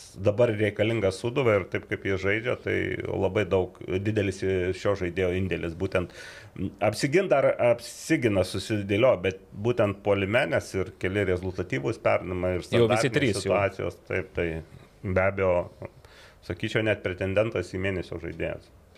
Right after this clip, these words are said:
Speaker 2: O taip. Įsidėmėkite, lygos specialistai, turim pretendentą. Gerai, kadangi turim šiandien tik tai dvi valandas,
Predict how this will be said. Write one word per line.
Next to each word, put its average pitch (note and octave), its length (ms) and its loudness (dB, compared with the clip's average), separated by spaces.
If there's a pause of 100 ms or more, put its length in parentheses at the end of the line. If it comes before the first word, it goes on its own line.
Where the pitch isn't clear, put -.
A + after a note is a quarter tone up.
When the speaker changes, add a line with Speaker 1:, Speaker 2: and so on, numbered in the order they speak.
(300)
Speaker 2:
O F3+ 140 0
taip. G#2+ 300 0 (300)
Įsidėmėkite, D#3 680 2
lygos G#2+ 380 4 (220)
specialistai, B2 680 0 (160)
turim A#2+ 260 0
pretendentą. A2+ 540 0 (320)
Gerai, B2 340 6
kadangi D#3+ 480 2
turim D#3+ 320 4
šiandien D3 260 2
tik C3+ 140 -2
tai C3 160 2
dvi C#3+ 160 2
valandas, D#3 540 4